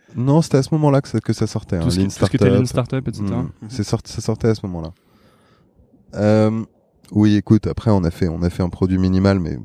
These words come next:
Speaker 1: enfin, c'était pas tant par méthodo que par nécessité. Et, euh, et puis, on a, on, on a trouvé, on a eu accès au marché, principalement grâce à Internet, hein. Tu vois, LinkedIn, euh, enfin, voilà, classiquement.
Speaker 2: Parce que les entreprises ont commencé à vous contacter.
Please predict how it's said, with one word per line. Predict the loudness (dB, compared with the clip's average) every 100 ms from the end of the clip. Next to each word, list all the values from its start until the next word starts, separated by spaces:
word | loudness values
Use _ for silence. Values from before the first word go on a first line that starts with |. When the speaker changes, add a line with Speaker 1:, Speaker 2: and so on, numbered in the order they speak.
| -12
Speaker 1:
enfin, | -10
c'était | -8 -4 -2
pas | -2
tant | -2 -2
par | 0 -2
méthodo | -2 0 0 0
que | -2
par | -6 -6
nécessité. | -6 -8 -10 -2 -2 -2 -18 -20 -20 _ _ _
Et, | 2 4
euh, | 4 2 0 -6 -6 -10 -14 _ _ _ _ _ _ _ _ -20 -20 -20 _ -8
et | -8
puis, | 0
on | 2 4
a, | 0
on, | -4 -10 -10
on | -4 0
a |
trouvé, | 0 2 4 4
on | 2 2
a | 4
eu | 4
accès | 2 0 2 2
au | 0
marché, | -4 -4 0 0 0 _ _ _ _ _ -12
principalement | -4 -2 -2 0 2 2 2
grâce | 0 -2
à | -4
Internet, | -2 0 0 0
hein. | -2 -8 -12 _ _ _ _ _ _ _ _
Tu |
vois, | -6 -4
LinkedIn, | -2 -4 0 0 2
euh, | -2 -6 -8 -12 -18 _ _ -18
enfin, | -16 -14
voilà, | -14 -14
classiquement. | -2 -2 -2 0 2 2 -2 -20 -20 -14
Speaker 2:
Parce | -12
que | 0
les | 2 2
entreprises | 2 2 4
ont | 2
commencé | 0 -4 -2 -4
à |
vous | -6
contacter. | -8 -10 -10 -8 -10